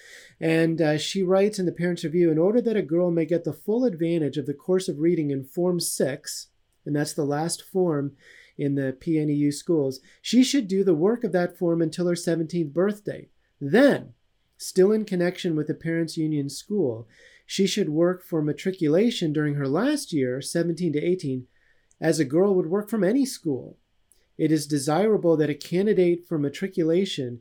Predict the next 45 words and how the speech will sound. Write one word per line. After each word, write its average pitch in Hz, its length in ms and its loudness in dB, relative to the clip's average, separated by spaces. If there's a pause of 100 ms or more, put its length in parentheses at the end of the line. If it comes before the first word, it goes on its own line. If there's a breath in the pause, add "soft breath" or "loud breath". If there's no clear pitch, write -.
(120)
should 190 260 0
throughout 165 240 2
her 180 120 -4
course 151 300 -2
keep 170 240 -6
up 151 200 -6
her 143 180 -4 (140)
Parents' 160 320 -2
Union 196 260 0
School 143 320 -2
work 139 240 -6
in 131 100 -4
Latin 139 280 -8
and 135 100 -6
mathematics." 131 560 -6
So 185 140 4
what 240 180 4 (400 loud breath)
Charlotte 202 300 4
Mason 190 320 2
is 165 120 0
saying 202 380 0
is 147 240 0
that 151 320 -2
if 233 240 8
you 233 160 2
know 226 380 4
that 190 100 6
your 185 140 4
particular 185 560 0
student 180 720 -2
back 180 300 -2
in 160 180 0
nineteen 202 460 0
nineteen 185 420 0
is 160 140 2
gonna 180 220 2
have 180 360 -6
to 175 300 2
go 170 340 4
to 226 220 -6
college 175 560 -2
and 143 180 -2
go 190 180 4
through 202 300 0
matriculation, 160 1000 -2